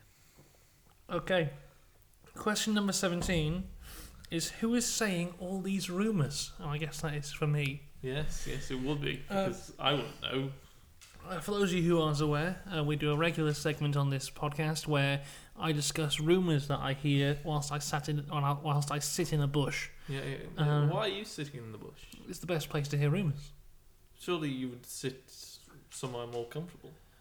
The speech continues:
Speaker 1: No, because if they can see you, they're less likely to say the juicy rumours.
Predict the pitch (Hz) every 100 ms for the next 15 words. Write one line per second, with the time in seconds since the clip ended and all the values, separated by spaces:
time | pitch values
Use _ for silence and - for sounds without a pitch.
0 | - - - 170 160 151 165 151 143 170
1 | 165 - 170 151 151 143 190 175 139 117
2 | 135 - 143 139 143 - 151 139 139 135
3 | 139 160 147 131 - 156 143 - 147 147
4 | 180 170 - - - -